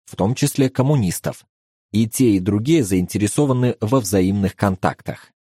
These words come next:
Но глава генштаба антикоммунистического правительства в роли туриста в коммунистической столице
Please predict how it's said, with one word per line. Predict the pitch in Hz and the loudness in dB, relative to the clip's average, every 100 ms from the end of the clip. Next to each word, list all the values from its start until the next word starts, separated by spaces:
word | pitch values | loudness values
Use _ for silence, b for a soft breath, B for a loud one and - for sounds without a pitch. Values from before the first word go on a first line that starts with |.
| _ _ - | _ _ -2
Но | 82 117 | 2 2
глава | 127 135 139 | 4 4 2
генштаба | 110 123 117 - 127 101 104 | 2 -2 -2 -2 0 2 0
антикоммунистического | 123 117 - - 117 117 113 - 104 101 - 101 98 | 0 -2 -2 0 0 0 0 -2 -2 -4 0 0 2
правительства | 113 110 101 - 85 - 90 82 - | 2 2 0 -2 -4 -2 0 0 -2
в | 95 | 0
роли | 113 104 98 | 2 2 2
туриста | - 120 101 - 87 | 2 2 0 -2 -6
в | - | -2
коммунистической | 113 113 113 113 - 98 - 80 78 | 0 2 2 0 -2 -4 -4 -6 -4
столице | 73 - 87 156 180 - - | -4 -2 0 2 0 -4 -8